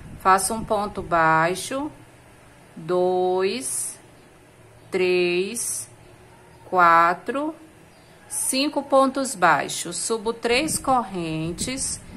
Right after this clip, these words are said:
volto dentro da alcinha de correntinhas e repito cinco pontos baixos. Dois, três, quatro,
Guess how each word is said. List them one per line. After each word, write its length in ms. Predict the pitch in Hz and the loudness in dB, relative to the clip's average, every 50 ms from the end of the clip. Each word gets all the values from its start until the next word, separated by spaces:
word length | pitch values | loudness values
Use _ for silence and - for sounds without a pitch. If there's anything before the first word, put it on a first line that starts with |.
| - - - - - | -20 -20 -20 -20 -20
volto 720 | 175 160 165 185 185 190 196 208 226 233 233 - 254 247 | -10 -2 2 4 6 6 6 6 4 2 0 -4 -10 -8
dentro 460 | 214 202 220 233 254 269 262 254 240 | -4 -4 -2 -2 -2 -4 -4 -6 -2
da 160 | 220 226 208 | 2 4 4
alcinha 520 | 208 202 202 - - - - 202 196 190 185 | 4 4 0 -2 -6 -4 -4 -4 -4 -4 -4
de 100 | 180 185 | -4 -4
correntinhas 920 | 185 - 190 190 214 226 226 226 - - 233 233 240 254 262 269 269 262 | -2 0 0 0 0 -2 -4 -6 -6 -6 -4 -4 -4 -2 -2 -4 -4 -4
e 80 | 269 262 | -6 -6
repito 580 | 247 269 269 269 269 254 254 247 240 - 269 | -4 -4 -4 -4 -4 -6 -6 -6 -4 -6 -4
cinco 520 | 269 262 - - 254 247 247 240 - 247 240 | -2 -2 -2 -2 -2 -2 -4 -6 -6 -10 -8
pontos 520 | - - 240 233 233 233 233 254 247 220 | -4 0 0 0 0 -2 -4 -6 -8 -8
baixos. 560 | 202 180 165 160 147 - - - - - - - - - - - - - - - - | -6 -4 -4 -4 -2 -4 -8 -8 -10 -10 -12 -14 -20 -20 -20 -20 -20 -20 -20 -20 -10
Dois, 1040 | 170 175 185 185 185 185 185 185 190 196 214 240 277 285 - - - - - - - - - - - - - - - - - - - - - - - | -4 -2 -2 0 0 0 0 0 0 -2 -2 -4 -6 -8 -8 -8 -8 -8 -8 -10 -14 -20 -20 -20 -20 -20 -20 -20 -20 -20 -20 -20 -20 -20 -20 -12 -8
três, 1040 | - 190 190 190 180 180 180 175 175 175 180 196 226 262 - - - - - - - - - - - - - - - - - - - - - - - | -4 0 2 2 2 2 2 2 0 0 -2 -2 -2 -4 -4 -2 -2 -2 -4 -6 -10 -14 -20 -20 -20 -20 -20 -20 -20 -16 -14 -14 -14 -12 -10 -8 -4
quatro, 840 | - 190 180 175 165 170 165 170 - - - 233 240 262 294 311 | 2 4 6 6 8 6 6 4 2 -2 -6 -8 -8 -8 -8 -8